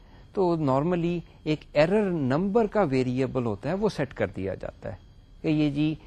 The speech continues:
ان پٹ اسٹریم جو ہے انکنسسٹنٹ اسٹیٹ میں چلی گئی ہے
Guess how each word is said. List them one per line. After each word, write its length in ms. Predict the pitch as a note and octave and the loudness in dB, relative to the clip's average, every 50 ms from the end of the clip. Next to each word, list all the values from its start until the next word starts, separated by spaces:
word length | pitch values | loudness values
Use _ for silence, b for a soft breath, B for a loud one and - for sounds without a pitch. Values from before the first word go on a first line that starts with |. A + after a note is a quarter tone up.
| B B B | B B B
ان 160 | E3 E3+ F3 | -2 -2 -2
پٹ 240 | - - G3+ F3+ - | -2 -2 -2 -2 -2
اسٹریم 420 | - - - - D3+ D#3 E3+ F3 | -6 -12 -8 -4 -2 -2 -2 -2
جو 140 | E3+ E3+ D3 | -2 -2 -2
ہے 240 | C3 A2+ A#2 B2+ C3+ - b b b b b | -2 -2 -2 -4 -6 -8 b b b b b
انکنسسٹنٹ 840 | F3 F#3+ G#3+ G3 - G#3+ G3+ E3+ - - D3+ - - D#3+ D#3 D3+ | -2 -2 0 0 2 2 2 2 0 -4 -8 -8 -6 -6 -6 -6
اسٹیٹ 320 | - - - A2 A2 - B2+ | -4 -2 -2 -2 -2 -2 -2
میں 100 | C#3+ D#3 | -4 -2
چلی 340 | - A#2+ G2 G#2 B2 E3+ G3+ | -2 -2 -2 -2 -2 0 0
گئی 180 | A3+ A3 F#3 | 0 0 2
ہے 160 | D3 A#2 G#2 | 0 0 -2